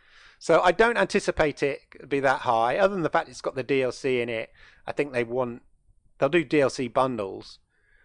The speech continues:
which will be more expensive, but I think they just want the player base, get you in, and then sell you the D L Cs. That's, that's the main thing. But, uh, uh, let me know. Forty dollars, you reckon?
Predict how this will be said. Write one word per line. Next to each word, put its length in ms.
which 120
will 120
be 40
more 200
expensive, 560
but 120
I 60
think 200
they 100
just 180
want 120
the 60
player 280
base, 460
get 160
you 160
in, 280
and 140
then 160
sell 240
you 120
the 120
D 180
L 100
Cs. 440
That's, 240
that's 240
the 100
main 240
thing. 300
But, 160
uh, 360
uh, 40
let 140
me 100
know. 320
Forty 240
dollars, 320
you 60
reckon? 400